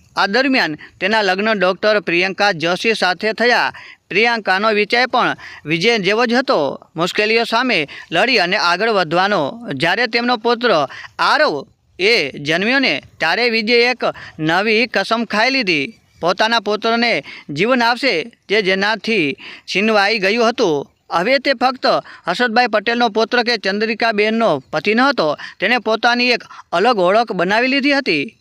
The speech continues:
ભૂતકાળની કાળી છાયા હજુ પણ ક્યારે તેના સપનામાં આવતી, પરંતુ હવે તે ડરતો નહોતો, કારણ કે તે જાણી ગયો હતો કે, કે ન્યાયથી લડાઈ ફક્ત એકવાર નથી લડાતી, પરંતુ આ એક સતત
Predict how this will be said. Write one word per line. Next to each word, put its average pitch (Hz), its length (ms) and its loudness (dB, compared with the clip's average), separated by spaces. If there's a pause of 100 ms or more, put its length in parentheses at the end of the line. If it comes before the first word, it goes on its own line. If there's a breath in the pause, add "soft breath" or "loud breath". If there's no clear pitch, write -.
(100)
ભૂતકાળની 190 580 0
કાળી 185 380 -2
છાયા 196 340 0
હજુ 196 220 0
પણ 208 280 0 (300 loud breath)
ક્યારે 214 280 0
તેના 208 400 0
સપનામાં 190 580 -2
આવતી, 180 520 0 (160)
પરંતુ 214 340 0
હવે 240 220 4
તે 220 260 0 (260 loud breath)
ડરતો 202 340 0
નહોતો, 190 520 0 (120)
કારણ 214 300 0
કે 269 180 0
તે 214 300 -2 (240 loud breath)
જાણી 180 320 0
ગયો 247 220 2
હતો 285 220 0
કે, 196 320 -2 (300 loud breath)
કે 226 380 0 (180 loud breath)
ન્યાયથી 180 480 0
લડાઈ 196 340 2
ફક્ત 220 340 -4
એકવાર 208 500 0
નથી 190 260 -2
લડાતી, 226 580 0 (120)
પરંતુ 233 360 0
આ 220 180 2
એક 247 160 -2 (460 loud breath)
સતત 233 400 0